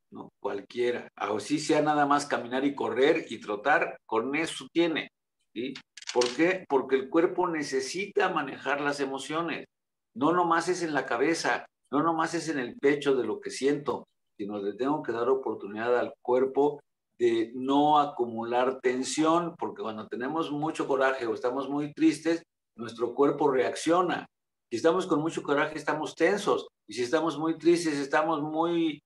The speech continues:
apagados, nos queremos acostar, nos queremos dormir, no queremos salir a ningún lado ni ver a nadie. Entonces, no hay que permitir eso, ¿sí? Y entonces, una persona que practique cualquier deporte y que practique cualquiera de las artes,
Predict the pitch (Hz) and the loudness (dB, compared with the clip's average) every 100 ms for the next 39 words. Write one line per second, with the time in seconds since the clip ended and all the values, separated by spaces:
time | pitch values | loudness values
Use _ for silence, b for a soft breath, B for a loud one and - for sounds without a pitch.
0 | - 123 120 139 139 156 180 156 127 - | -8 -4 2 2 4 4 4 2 -2 -2
1 | 135 151 151 147 131 - 147 151 143 135 | 0 0 -2 -4 -6 -4 -2 -2 -2 2
2 | 135 143 139 127 123 139 147 143 139 135 | 2 2 2 2 2 0 -2 -2 2 2
3 | 135 - 120 127 143 131 127 131 131 131 | 2 0 -2 2 2 2 0 -2 2 2
4 | 127 117 117 120 120 123 127 123 110 - | 2 0 -2 -2 -2 0 -2 -2 -6 -12
5 | _ _ - 120 123 139 151 170 151 135 | _ _ -10 -6 0 2 2 0 -6 -8
6 | 127 139 156 185 151 - - _ _ _ | -6 -2 -2 0 -2 -6 -8 _ _ _
7 | - 117 - _ _ - 113 131 135 135 | -12 -12 -12 _ _ -8 -2 2 2 2
8 | 165 170 147 139 135 131 117 107 107 - | 0 0 0 0 -2 -2 -4 -4 -6 -8
9 | 107 104 - 107 104 104 - 131 131 127 | -8 -8 -6 -4 -2 -4 0 4 4 4
10 | 120 - 110 98 - - _ _ _ 104 | 0 0 -2 -2 -10 -12 _ _ _ -14
11 | 104 117 - 113 110 - 135 131 117 - | -4 -4 -2 -4 -4 -4 -4 -2 -2 2
12 | 120 120 120 143 156 156 127 110 - 135 | 2 2 0 2 4 6 4 2 -2 2
13 | 135 - - 427 - | 2 2 2 2 2